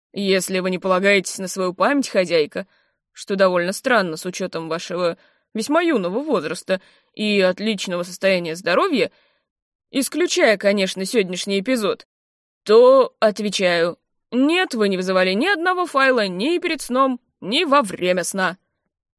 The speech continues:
Не могла ли какая-то голограмма запуститься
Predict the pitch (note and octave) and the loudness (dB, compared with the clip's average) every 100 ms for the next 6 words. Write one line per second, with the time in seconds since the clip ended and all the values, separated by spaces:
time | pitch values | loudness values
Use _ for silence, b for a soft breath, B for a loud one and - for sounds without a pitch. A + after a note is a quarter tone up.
0 | - G3+ G#3+ G#3+ C4 F#4+ F#4+ F4+ - E4+ | -10 -4 -2 -2 -2 -2 -4 -6 -6 -4
1 | D#4 B3 B3 A#3+ A#3+ F4 D#4+ B3 A#3+ B3+ | -4 -4 -2 -2 -4 -4 -4 -4 -6 -8
2 | - C4 - B3 A#3 | -10 -10 -6 -6 -6